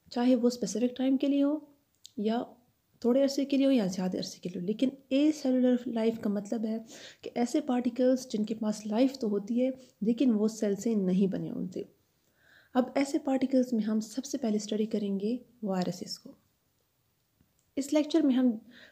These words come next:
स्टडी करेंगे about the word origin of viruses, its definition,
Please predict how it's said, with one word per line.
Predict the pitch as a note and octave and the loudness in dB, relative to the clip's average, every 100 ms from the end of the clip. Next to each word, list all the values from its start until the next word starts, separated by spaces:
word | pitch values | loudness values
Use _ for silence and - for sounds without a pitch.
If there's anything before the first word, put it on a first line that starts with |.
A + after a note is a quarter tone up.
| - | -4
स्टडी | - B3 | 0 2
करेंगे | C#4 B3 A#3 A#3 | 6 6 6 4
about | G#3+ G#3 G#3 - - | 2 0 0 -4 -4
the | G#3 F#3+ G3 | -4 -2 0
word | A#3 B3 | 0 0
origin | G#3+ A3 A3+ | 0 0 0
of | A#3 | -2
viruses, | A#3 A#3 A#3+ B3 B3+ C4+ - _ _ _ _ _ _ _ | 0 0 0 0 0 -2 -6 _ _ _ _ _ _ _
its | - - G3 | -14 -2 -2
definition, | G3+ B3 C4 C4 C#4+ | 2 2 2 2 0